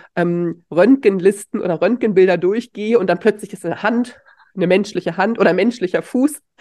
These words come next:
Ich bin immer ganz entsetzt, womit man einfach überhaupt nicht rechnet in der Tierarztpraxis. Aber das ist üblich, ne? Dass man bei Verdacht mal schnell selber ein Röntgenbild macht.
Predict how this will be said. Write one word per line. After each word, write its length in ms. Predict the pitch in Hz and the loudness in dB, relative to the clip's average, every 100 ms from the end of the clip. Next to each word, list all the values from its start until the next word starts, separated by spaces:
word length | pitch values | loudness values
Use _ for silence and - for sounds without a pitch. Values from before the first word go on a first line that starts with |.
| - - | -20 -4
Ich 60 | |
bin 120 | 208 | 0
immer 160 | 208 - | 2 2
ganz 240 | 247 220 | 2 0
entsetzt, 580 | 190 185 208 220 - - _ | -2 0 0 0 -8 -16 _
womit 260 | 175 208 214 | -4 -4 -4
man 100 | 196 | -4
einfach 260 | 170 170 | -6 -8
überhaupt 520 | 190 247 254 202 196 | -6 -2 0 -2 -4
nicht 180 | 175 160 | -8 -10
rechnet 300 | 196 233 139 | -10 -10 -12
in 60 | 160 | -12
der 140 | 147 | -14
Tierarztpraxis. 840 | - 160 147 - - 160 - - _ _ - _ _ | -14 -16 -16 -20 -20 -20 -20 -20 _ _ -20 _ _
Aber 160 | 151 160 | -4 -4
das 100 | 175 | -4
ist 160 | 233 | -6
üblich, 400 | 254 262 175 147 | -6 -6 -6 -8
ne? 240 | 139 170 220 | -6 -8 -8
Dass 180 | - - | -12 -10
man 320 | 165 170 175 | -8 -8 -10
bei 200 | - 147 | -8 -8
Verdacht 500 | 165 170 - 214 - - | -8 -8 -6 -6 -10 -16
mal 220 | 175 160 | -12 -10
schnell 340 | 160 185 180 180 | -10 -6 -4 -4
selber 180 | 185 | -4
ein 80 | 190 | -6
Röntgenbild 560 | 180 180 208 214 214 214 | -8 -10 -8 -6 -8 -8
macht. 280 | 202 214 | -12 -12